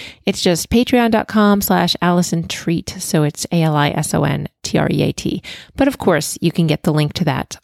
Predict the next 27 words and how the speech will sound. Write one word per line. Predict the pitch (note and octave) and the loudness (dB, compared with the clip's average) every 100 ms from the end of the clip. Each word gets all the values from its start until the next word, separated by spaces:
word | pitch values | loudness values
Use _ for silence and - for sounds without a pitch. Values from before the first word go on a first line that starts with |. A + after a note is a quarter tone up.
| - | -4
on | D3+ | -2
the | D3+ | -2
show | - | -2
notes | D3 D3 - | -2 -2 -2
as | E3 D#3 | -2 -2
well. | C#3+ D3+ - - F#3 _ _ _ _ - | -2 -2 -2 -8 -14 _ _ _ _ -2
As | A3+ A3 | -2 0
always, | F#3 F#3+ F3+ E3+ D#3+ E3 - - - - | 2 4 4 4 2 0 -4 -12 -20 -2
if | F#3+ - | 0 4
you | G#3 A3 | 4 6
are | G3 | 4
enjoying | F#3 F3 E3 D3+ | 4 2 2 2
Historical | E3+ D#3 D#3+ D#3 E3 | 0 0 0 0 -2
Fiction | E3+ - E3 | -6 -4 -4
Unpacked, | E3+ - - C#3+ - - _ | -4 -2 -2 -2 -8 -18 _
please | - B3 C4 B3+ - | -4 2 4 4 0
subscribe | - F3+ - - - D3+ C3+ C#3 C#3+ E3+ - - - - - | -4 -4 -2 -4 0 0 2 2 0 -4 -8 -20 -20 -20 -10
so | - F3+ | 0 0
that | D3 | 2
you | D#3 D#3+ | 4 4
will | D#3 | 4
get | C#3+ D3+ - - | 2 0 -2 -4
a | E3+ | 0
new | D#3 D#3+ | 2 2
episode | E3 E3 - C#3+ - | 0 -2 0 -2 0
every | F3 D#3 D3+ D3+ C#3+ | 0 0 2 2 2
week. | C#3+ G3+ - - - | 4 2 0 -6 -8